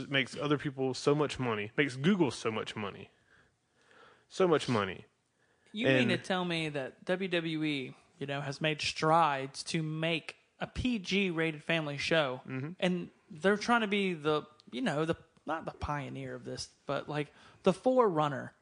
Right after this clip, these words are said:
Speaker 2: Then say, "Hey, you know what? We want our stuff to be advertised." But now, you, like you said, you have these backyard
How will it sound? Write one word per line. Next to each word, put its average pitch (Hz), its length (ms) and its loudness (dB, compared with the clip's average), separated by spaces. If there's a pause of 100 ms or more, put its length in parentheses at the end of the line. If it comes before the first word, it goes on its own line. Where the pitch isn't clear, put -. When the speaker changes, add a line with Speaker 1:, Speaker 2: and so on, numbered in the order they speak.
(460)
Speaker 2:
Then 185 120 -2
say, 151 160 2
"Hey, 190 160 2
you 156 180 -2
know 180 140 2
what? 180 180 2
We 196 100 2
want 180 420 0
our 147 180 2
stuff - 300 0
to 143 100 -10
be 135 440 -6 (680)
advertised." 135 800 -2 (440)
But 170 220 2
now, 170 520 0 (640)
you, 190 200 -2
like 170 240 0
you 208 80 0
said, 165 200 0
you 180 100 0
have 165 160 2
these 156 140 -4
backyard 151 520 2